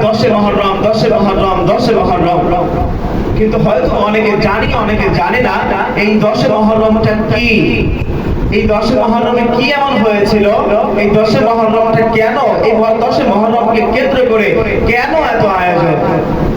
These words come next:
অনেকে জানি, হয়তো অনেকে জানি না। তো আজকের এই অনুষ্ঠান হলো, যারা আমরা জানি না বা আমরা জানি, যারা জানি না তারা নতুন করে তারা সবকিছু জানবো,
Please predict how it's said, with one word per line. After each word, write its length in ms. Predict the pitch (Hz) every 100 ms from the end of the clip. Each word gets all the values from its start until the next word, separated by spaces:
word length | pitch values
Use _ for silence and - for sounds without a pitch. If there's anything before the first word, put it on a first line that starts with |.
| - - -
অনেকে 400 | 175 220 214 214
জানি, 320 | 214 - -
হয়তো 380 | 269 - 220 214
অনেকে 440 | 196 190 202 165
জানি 260 | 185 185 190
না। 100 | 180 - - 151 131 165 - - - - - - - - - -
তো 60 | -
আজকের 460 | 208 254 247 294
এই 180 | 285 262
অনুষ্ঠান 520 | 240 - - 285 240
হলো, 260 | - 220 226 - - - 659 -
যারা 280 | - - 277
আমরা 360 | 247 233 220 185
জানি 240 | 214 214 277
না 520 | 220 269 277 - - 208
বা 60 |
আমরা 240 | 202 214 240 214
জানি, 340 | 214 226 302 330 330 330 330 - - - -
যারা 220 | 220 226
জানি 340 | 220 220 254
না 80 | 277 285 285
তারা 160 | 240
নতুন 420 | 240 254 294 -
করে 380 | 262 254 233 -
তারা 200 | 226 233
সবকিছু 520 | 220 233 254 254 247
জানবো, 500 | 220 214 247 254 269